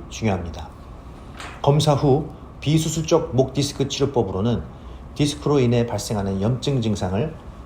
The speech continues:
한약과 약침, 봉약침 요법 등으로 완화시키고 침 치료를 통해 경결된 근육을 이완시켜줄 수 있습니다.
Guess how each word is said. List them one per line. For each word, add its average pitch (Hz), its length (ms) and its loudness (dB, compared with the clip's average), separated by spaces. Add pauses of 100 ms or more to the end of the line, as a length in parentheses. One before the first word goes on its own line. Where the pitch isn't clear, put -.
(100)
한약과 156 840 4
약침, 117 480 -2 (720)
봉약침 135 560 2
요법 - 380 0
등으로 107 360 2
완화시키고 104 800 0 (540)
침 175 200 0
치료를 156 380 2
통해 139 480 0
경결된 120 500 4
근육을 110 460 0
이완시켜줄 127 540 2
수 - 140 -4
있습니다. 90 500 -4